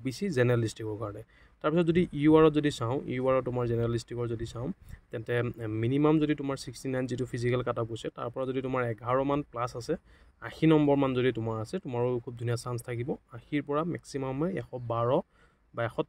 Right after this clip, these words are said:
চৈধ্য পোন্ধৰ মানলৈকে যাব, যিটো প্ৰিফাৰেঞ্চ এছ এছ বি হওক বা আছাম ৰাইফল হওক, সেইটো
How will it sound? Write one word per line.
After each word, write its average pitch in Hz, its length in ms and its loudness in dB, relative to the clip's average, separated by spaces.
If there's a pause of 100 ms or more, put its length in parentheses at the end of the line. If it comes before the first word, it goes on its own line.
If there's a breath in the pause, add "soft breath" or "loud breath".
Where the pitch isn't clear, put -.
চৈধ্য 135 360 -6
পোন্ধৰ 127 300 -2
মানলৈকে 127 340 2
যাব, 117 180 0 (200)
যিটো 120 440 0 (100)
প্ৰিফাৰেঞ্চ 120 460 -6
এছ 120 200 -8
এছ 117 120 -4
বি 117 140 -2
হওক 120 200 0 (120)
বা 113 140 -12 (120)
আছাম 123 220 -4
ৰাইফল 117 220 -4
হওক, 165 160 -4
সেইটো 139 240 -2